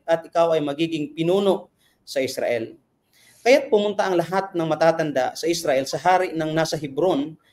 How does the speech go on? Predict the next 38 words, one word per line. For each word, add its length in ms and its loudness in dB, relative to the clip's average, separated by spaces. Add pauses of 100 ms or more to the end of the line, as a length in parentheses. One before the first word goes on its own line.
(360)
at 220 0
si, 560 -2 (800)
at 160 4
si 100 -4
Haring 240 6
David 320 2
ay 80 4
nakipagtipan 800 0
sa 160 -4
kanila 480 -2
sa 160 -10
Hebron 400 2
sa 160 0
harap 160 2
ng 160 -6
Panginoon 540 0 (260)
at 240 0
kanilang 380 4
binuhusan 840 0
ng 160 0
langis 540 2 (160)
si 160 -4
David 340 0
bilang 240 2
hari 240 0
sa 160 -8
Israel. 480 -4 (480)
Si 160 -2
David 300 6
ay 80 -8
tatlumpung 500 -2
taong 300 2
gulang 480 2
nang 180 0
siya 220 4
ay 60 2
magsimulang 500 2
maghari 500 4